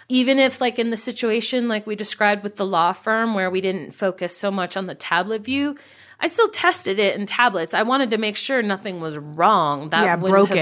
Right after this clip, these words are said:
Speaker 2: broken.
Speaker 1: exactly.
Speaker 2: Yeah.
Speaker 1: That wouldn't have fulfilled the goal of the project. But you just kind of limit it or scale it accordingly. We'll also run it through Google's mobile friendly test. That's a really useful tool also for the client.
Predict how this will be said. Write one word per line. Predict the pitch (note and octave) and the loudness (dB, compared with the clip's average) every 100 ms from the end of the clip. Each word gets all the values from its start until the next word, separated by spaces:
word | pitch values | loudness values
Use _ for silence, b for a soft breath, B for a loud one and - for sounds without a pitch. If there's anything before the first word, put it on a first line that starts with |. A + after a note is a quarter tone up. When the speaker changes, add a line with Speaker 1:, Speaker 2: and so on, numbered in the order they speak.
| D#3+ | 0
Speaker 2:
broken. | E3 B B B | -2 B B B
Speaker 1:
exactly. | A3 A3 A3+ D#3+ F3+ F3 D3+ | -6 0 2 2 2 0 0
Speaker 2:
Yeah. | |
Speaker 1:
That | E3+ A3+ | 0 0
wouldn't | B3 B3 | 2 2
have | C4+ | 0
fulfilled | - - - G#3 G3+ F3+ | -4 -12 -2 2 2 0
the | F3 | -2
goal | G3 F#3 F3 | 4 4 4
of | E3 | -2
the | F3+ | -12
project. | - G3 F3+ E3 - - - B B B | -2 2 2 -2 -10 -12 -20 B B B
But | A3+ - | -2 0
you | G#3+ | 0
just | G#3 - | -2 -2
kind | A#3 G3 | 0 0
of | F3+ - | -2 -8
limit | G#3+ G#3 B3 F#3+ | -4 2 2 2
it | C3+ A2+ | -2 -4
or | E3+ | -8
scale | - - C#4 A#3 | -8 -2 2 4
it | F3 | 2
accordingly. | - - G#3+ G3 D#3 A2+ - - b b b b | -2 -4 -2 -2 -4 -8 -14 -20 b b b b
We'll | - A#3+ | 0 2
also | A#3 B3 C4+ B3 | 2 2 0 0
run | A3 G#3+ | 2 2
it | A3+ | 2
through | - A#3+ | -2 -6
Google's | G3 G3 - - | 0 0 0 -4
mobile | G3 G3 F#3+ | 0 0 0
friendly | G3+ G3 F#3+ G3 | 0 -2 -2 -4
test. | - D#3+ F#3 - - B B B B | -2 -2 -2 -6 -16 B B B B
That's | - G#3 | -4 0
a | - | 0
really | G#3+ A3 A3+ A#3 - | 2 4 4 2 -2
useful | A3 A3+ C#4+ - D4+ | -4 -2 -2 -4 -8
tool | - - C4+ B3+ - | -6 -4 0 2 0
also | G3+ A#3 | -2 -4
for | G#3+ G#3 | -4 -8
the | - | -10
client. | - - F3+ A3 E4+ F4 - | -16 -2 0 2 -2 -6 -14